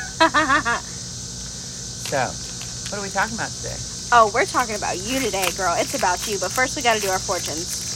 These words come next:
Speaker 1: 'Cause it
Speaker 2: Okay.
Speaker 1: wouldn't be a sushi excursion without the fortunes.
Speaker 2: Okay. Go for it. 'Cause you always get the awesome ones, and I always get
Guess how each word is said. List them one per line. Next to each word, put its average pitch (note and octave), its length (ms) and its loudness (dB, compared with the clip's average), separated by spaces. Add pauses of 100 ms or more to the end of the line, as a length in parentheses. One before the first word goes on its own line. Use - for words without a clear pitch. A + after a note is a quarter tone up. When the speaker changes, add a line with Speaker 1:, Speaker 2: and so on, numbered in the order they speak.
(260)
Speaker 1:
'Cause G#3 200 0
it G#3+ 120 4
Speaker 2:
Okay. - 20 2
Speaker 1:
wouldn't A3+ 200 2
be G#3+ 120 2
a G#3+ 60 4
sushi G#3 580 0
excursion F#3+ 520 -2
without F3+ 260 0
the - 80 -6
fortunes. D#3+ 720 -4
Speaker 2:
Okay. C3 320 -2 (1500)
Go C3+ 160 2
for A2 300 -2
it. - 100 -4
'Cause D3+ 220 -4
you D#3 80 0
always C#3+ 240 0
get C3+ 160 -4
the B2 80 -2
awesome A#2+ 340 0
ones, A2 200 -4
and A2+ 100 -4
I - 20 -2
always A#2 320 -2
get A2 140 -2